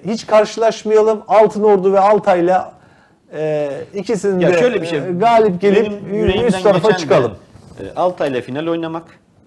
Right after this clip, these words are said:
Speaker 2: yüreğim içimden geçen.
Speaker 1: Evet.
Speaker 2: Tabii ki istiyoruz Süper Lig'e çıkmayı. Yani biz çıkamazsak da ki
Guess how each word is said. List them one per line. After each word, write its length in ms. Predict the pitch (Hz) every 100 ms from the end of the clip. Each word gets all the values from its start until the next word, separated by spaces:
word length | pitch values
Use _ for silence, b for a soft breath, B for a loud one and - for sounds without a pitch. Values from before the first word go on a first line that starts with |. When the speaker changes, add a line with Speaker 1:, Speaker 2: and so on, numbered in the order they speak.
| _ _ _
Speaker 2:
yüreğim 320 | - 117 117 110
içimden 400 | 110 113 107 101
geçen. 260 | 95 90 139 -
Speaker 1:
Evet. 200 | 175 147
Speaker 2:
Tabii 240 | 117 160 180
ki 280 | - 120 - _ _
istiyoruz 640 | 113 - - 110 98 95 _ _
Süper 400 | _ _ 123 107
Lig'e 220 | 98 92
çıkmayı. 440 | - - 92 135 170 - b b b b _ _
Yani 100 | - - -
biz 240 | 190 151 - _ -
çıkamazsak 680 | - 123 107 - 101 -
da 160 | 175 180 - _ _ _ _ _ _
ki 60 | -